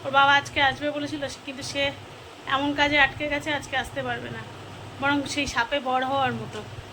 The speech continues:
মানে, এতটাও শরীর খারাপ নয় যে আমার হসপিটালে যেতে হবে। তাহলে বাড়িতে থেকে আমি, সে যখন বাড়িতে নেই, তার মানে আমার রান্নাবান্নাটা একটু কম করলে আমি রেস্ট বেশি পাবো। ওই জন্য, মানে, ওদের যিনি সেক্রেটারি,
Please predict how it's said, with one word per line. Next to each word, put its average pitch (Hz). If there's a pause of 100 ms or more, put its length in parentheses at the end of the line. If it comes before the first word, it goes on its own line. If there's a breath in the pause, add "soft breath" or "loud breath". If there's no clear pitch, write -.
(460)
মানে, 254 (540)
এতটাও 294
শরীর 330
খারাপ 320
নয় 285
যে 285
আমার 262
হসপিটালে 262
যেতে 247
হবে। 233 (680)
তাহলে 262
বাড়িতে 247
থেকে 294
আমি, 294 (140)
সে 285
যখন 269
বাড়িতে 262
নেই, 269
তার 254
মানে 262
আমার 262
রান্নাবান্নাটা 254
একটু 262
কম 247
করলে 277
আমি 269
রেস্ট 247
বেশি 226
পাবো। 214 (600)
ওই 254
জন্য, 277 (720)
মানে, 262
ওদের 262
যিনি 302
সেক্রেটারি, 254